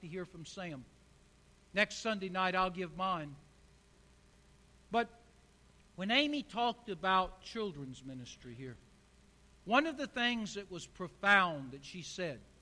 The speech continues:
and I think she meant to say it. I don't think it was just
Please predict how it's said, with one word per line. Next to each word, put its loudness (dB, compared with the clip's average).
and -2
I 6
think -2
she -6
meant -4
to -12
say -2
it. -8
I -2
don't -4
think -6
it -10
was -10
just -10